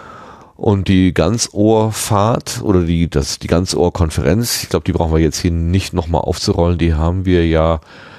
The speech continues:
äh, ausführlich einerseits mit dem Lothar vorausschauend im September gemacht und dann auch in der zweiten Oktober-Episode mit dem Stefan Dillinger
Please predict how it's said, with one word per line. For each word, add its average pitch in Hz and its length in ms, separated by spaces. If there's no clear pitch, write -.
äh, 78 460
ausführlich 87 960
einerseits 85 480
mit 82 180
dem 80 160
Lothar 120 880
vorausschauend 135 1400
im 92 220
September 104 500
gemacht 120 400
und 98 140
dann 92 160
auch 90 180
in 90 220
der 82 260
zweiten 87 580
Oktober-Episode 98 1500
mit 87 160
dem 80 100
Stefan 82 420
Dillinger 90 500